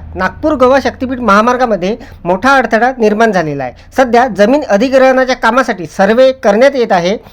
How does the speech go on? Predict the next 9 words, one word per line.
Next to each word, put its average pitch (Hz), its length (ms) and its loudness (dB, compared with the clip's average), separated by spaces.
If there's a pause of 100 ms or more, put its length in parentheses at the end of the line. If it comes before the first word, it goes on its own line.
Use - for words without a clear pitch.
(180)
सरकारच्या 269 440 2
या 285 140 2
महत्त्वाकांक्षी 262 600 -2
प्रकल्पासाठी 233 800 -2 (240)
नक्की 233 300 -2
कोणता 233 400 0
अडथळा 269 300 2
आलेला 240 380 0
आहे 196 220 0